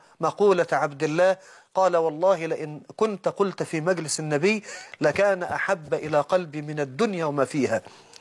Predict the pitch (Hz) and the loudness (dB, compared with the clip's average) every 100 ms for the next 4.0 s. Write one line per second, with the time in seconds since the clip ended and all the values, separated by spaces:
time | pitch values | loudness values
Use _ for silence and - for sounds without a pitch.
0 | - 147 170 190 185 175 - - _ 156 | -2 2 2 2 2 0 -4 -20 _ -2
1 | 156 180 175 208 196 180 190 165 160 170 | 0 0 2 0 2 2 2 0 -2 -2
2 | - - - 170 156 151 196 175 156 170 | -4 -18 -4 0 2 2 4 2 4 4
3 | 202 196 - _ _ _ 170 190 185 | 2 0 -12 _ _ _ -2 -2 -4